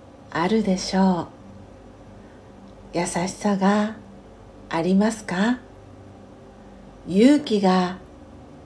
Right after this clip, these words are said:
ありますか？一つでも見つけたら、それは大切な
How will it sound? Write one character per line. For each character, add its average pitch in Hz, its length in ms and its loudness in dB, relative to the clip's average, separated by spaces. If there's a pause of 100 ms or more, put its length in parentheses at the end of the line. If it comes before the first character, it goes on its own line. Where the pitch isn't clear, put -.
あ 165 120 -6
り 165 120 -4
ま 214 180 2
す 220 120 -12
か？ 208 340 -4 (1700)
一 - 300 2
つ 202 180 -6
で 196 180 4
も 208 380 0 (340)
見 160 160 -6
つ - 180 -12
け 202 140 0
た 220 180 -2
ら、 196 280 -2 (1120)
そ 175 220 -2
れ 160 140 0
は 185 380 -2 (840)
大 165 380 -4
切 220 520 -4
な 240 300 2